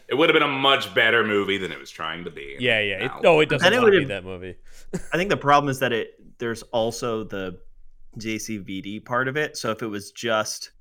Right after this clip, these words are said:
Speaker 3: I mean, I guess if it was just those two, it would just be the movie The Killing Season,
Speaker 2: Yeah.
Speaker 3: uh, that we referred to
Speaker 2: Which is
Speaker 3: earlier.
Speaker 2: not
Speaker 3: But
Speaker 2: good,
Speaker 1: Right,
Speaker 3: at
Speaker 1: right.
Speaker 3: least, yeah,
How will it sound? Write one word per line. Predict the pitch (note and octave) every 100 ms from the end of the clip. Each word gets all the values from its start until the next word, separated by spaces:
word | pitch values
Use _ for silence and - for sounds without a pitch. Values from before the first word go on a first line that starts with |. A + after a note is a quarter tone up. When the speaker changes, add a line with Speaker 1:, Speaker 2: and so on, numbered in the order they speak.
| _ G2
Speaker 3:
I |
mean, | F#2
I | G2
guess | G2+ F#2+
if |
it | A2
was | G#2 -
just | C#3 C#3 -
those | A2 G#2
two, | - G2
it |
would | F#2 -
just | G2 -
be | F2+
the | E2
movie | F2 F2 E2
The | F#2
Killing | G2 F2 -
Season, | - C2+ - D2+ F2
Speaker 2:
Yeah. | G#2 F2+
Speaker 3:
uh, | F#2 E2
that | D2 C#2
we | D2 - _ -
referred | - F#2
to | -
Speaker 2:
Which | A#2 B2+
is | B2
Speaker 3:
earlier. | A#2+
Speaker 2:
not | B2 -
Speaker 3:
But | D#3
Speaker 2:
good, | A2+
Speaker 1:
Right, | B2+
Speaker 3:
at | B2+
Speaker 1:
right. | C#3+
Speaker 3:
least, | C#3 C3 - _ _ - _ _ _ _ _
yeah, | A2 C#2+